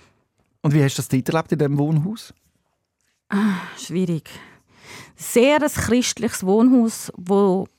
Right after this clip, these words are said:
Speaker 2: null Verständnis für Leute mit psychischen Krankheiten haben.
Speaker 1: Okay.
Speaker 2: So kurz gesagt. Und ich habe dann noch ein halbes Jahr lang weitergearbeitet im Service und habe dann aber einfach gegen den Herbst zu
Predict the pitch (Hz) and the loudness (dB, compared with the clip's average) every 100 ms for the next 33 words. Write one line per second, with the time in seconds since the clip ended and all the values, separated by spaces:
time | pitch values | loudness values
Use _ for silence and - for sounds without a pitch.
0 | _ _ _ _ - 202 208 233 226 202 | _ _ _ _ 2 4 6 4 0 -6
1 | 180 180 - 185 180 - - - 175 170 | -2 -2 -2 -2 -4 -6 -18 -12 -10 -8
2 | 170 - 170 - 131 - - - - - | -6 -4 -4 -6 -14 -14 -16 -16 -18 -16
3 | - 123 123 - _ - 113 113 101 - | -14 -14 -16 -20 _ -10 -8 -8 -10 -14
4 | _ _ _ - - _ _ _ _ - | _ _ _ -20 -20 _ _ _ _ -4
5 | 160 147 143 180 147 - - - - - | -2 -2 -6 -8 -10 -10 -14 -12 -12 -14
6 | _ _ - - - - - - - 226 | _ _ -20 -20 -20 -20 -20 -14 0 4
7 | 233 240 240 151 208 - 247 226 214 214 | 6 8 6 4 0 2 4 4 4 2
8 | 135 190 190 196 196 180 - - 185 165 | 2 0 0 0 0 -2 -4 -4 -2 -2
9 | 165 151 139 - 180 220 - - - 320 | -2 -2 -2 -4 -2 -2 -2 -10 -10 -8
10 | 330 - 285 285 285 262 247 240 262 - | -8 -10 -6 -2 -2 -2 -2 -2 -4 -6
11 | - - 202 202 - - 196 170 165 139 | -10 -4 0 0 -2 -2 0 2 0 -2
12 | 127 127 127 - - 175 - 175 190 202 | -8 -10 -12 -12 -6 -8 -6 -6 -4 -6
13 | - - - 202 | -10 -16 -8 -6